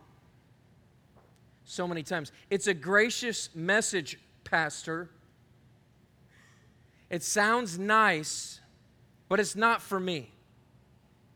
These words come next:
It, it seems okay for some other people. It seems okay for all of those obviously poor and blind and captives and oppressed.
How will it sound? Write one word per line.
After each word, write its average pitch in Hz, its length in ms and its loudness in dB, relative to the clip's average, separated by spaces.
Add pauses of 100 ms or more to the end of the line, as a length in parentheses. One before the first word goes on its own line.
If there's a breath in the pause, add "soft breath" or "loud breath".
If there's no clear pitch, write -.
(760 soft breath)
It, 196 240 0
it 202 180 2
seems 254 340 -4
okay 214 800 2 (280 soft breath)
for 196 240 2
some 196 260 -2
other 220 240 4
people. 170 600 -2
It 175 140 -2
seems 240 320 -6
okay 196 680 0 (300 loud breath)
for 202 220 2
all 208 280 6
of 196 140 0
those 180 360 0 (300)
obviously 226 720 2
poor 185 760 4 (380)
and 175 240 -2
blind 196 680 4 (380 soft breath)
and 139 160 -8
captives 202 920 2
and 147 260 -2
oppressed. 196 800 2